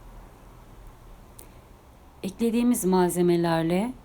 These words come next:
güzel bir kek hamuru hazırladık. Pürüzsüz olsun.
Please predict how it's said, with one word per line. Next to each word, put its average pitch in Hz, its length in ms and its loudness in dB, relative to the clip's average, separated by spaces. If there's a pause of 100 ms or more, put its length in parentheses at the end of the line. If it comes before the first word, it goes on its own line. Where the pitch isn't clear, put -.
(200)
güzel 185 400 0
bir 175 80 -8 (140)
kek - 420 -6 (280)
hamuru 165 360 0
hazırladık. 165 840 -4 (720)
Pürüzsüz 180 500 -2
olsun. 214 600 -2